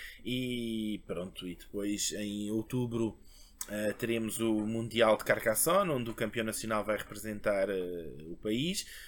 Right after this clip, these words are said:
Depois em novembro, isto, isto, o Carcassonne é sempre na Feira da Essen, não, tem sido sempre na Feira da Essen. Ahm, portanto é fixo, o Catan alterna um pouco mais porque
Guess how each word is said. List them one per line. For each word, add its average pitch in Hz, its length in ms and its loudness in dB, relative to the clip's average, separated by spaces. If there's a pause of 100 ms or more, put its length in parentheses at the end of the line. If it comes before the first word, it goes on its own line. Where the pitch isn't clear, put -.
(120)
Depois 135 320 2
em 143 60 4
novembro, 139 720 4
isto, 127 260 -2
isto, 151 260 0
o 135 360 0
Carcassonne 143 560 8
é 123 40 2
sempre 139 320 0
na 135 60 0
Feira 123 300 2
da 120 100 4
Essen, 120 260 4
não, 104 180 0
tem 104 180 -2
sido 110 260 -2
sempre 107 360 -4
na 98 100 -6
Feira 101 260 -2
da 101 100 -2
Essen. 98 320 -2 (540)
Ahm, 104 680 0
portanto 107 340 -4
é 107 60 2
fixo, - 500 -2
o 127 240 0
Catan 131 480 4
alterna 120 720 6
um 113 120 -6
pouco 123 280 -4
mais 117 280 2
porque 113 420 -6